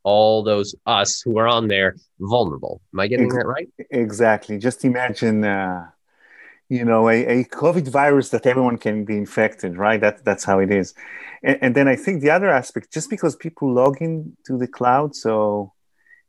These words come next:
Speaker 2: you know, if in the past there were more gates to go through, now it's just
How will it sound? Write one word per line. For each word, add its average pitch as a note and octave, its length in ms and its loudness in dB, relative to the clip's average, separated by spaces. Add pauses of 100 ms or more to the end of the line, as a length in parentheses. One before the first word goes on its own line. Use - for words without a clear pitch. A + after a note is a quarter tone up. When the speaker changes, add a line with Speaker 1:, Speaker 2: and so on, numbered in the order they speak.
(180)
Speaker 2:
you C3 100 -8
know, A#2 200 0
if A#2 180 -4
in B2 100 -4
the A2 80 -4
past C#3+ 500 0
there A#2+ 120 -4
were A2+ 220 0
more B2 500 0
gates A2+ 440 -2
to A#2 60 -6
go A2 240 2
through, F#3 360 -4
now B2 260 2
it's A#2+ 220 -2
just - 340 -4